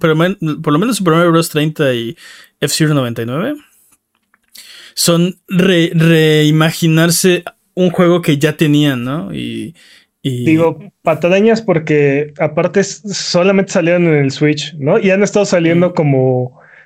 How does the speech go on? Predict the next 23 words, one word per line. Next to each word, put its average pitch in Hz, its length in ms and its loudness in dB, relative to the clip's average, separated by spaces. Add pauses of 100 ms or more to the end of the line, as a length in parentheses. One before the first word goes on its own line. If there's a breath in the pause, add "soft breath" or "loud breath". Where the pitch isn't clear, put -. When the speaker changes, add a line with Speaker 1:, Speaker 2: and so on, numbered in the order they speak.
(420 soft breath)
Speaker 2:
más 175 220 2
o 185 60 2
menos 190 220 2
como 165 200 2
de 151 80 4
a 151 40 4
uno 175 260 2
por 156 160 0
año, 156 280 2
¿no? 175 180 2
Casi, 156 260 0
casi. 139 300 -2 (500 soft breath)
Este, 147 1200 2
pero 151 320 2
sí, 165 380 -2 (580 loud breath)
se 175 140 0
ve, 262 600 2
se 170 200 -2
ve 190 120 4
bastante 185 460 0
bueno, 180 360 0
se - 240 -2
ve 160 400 2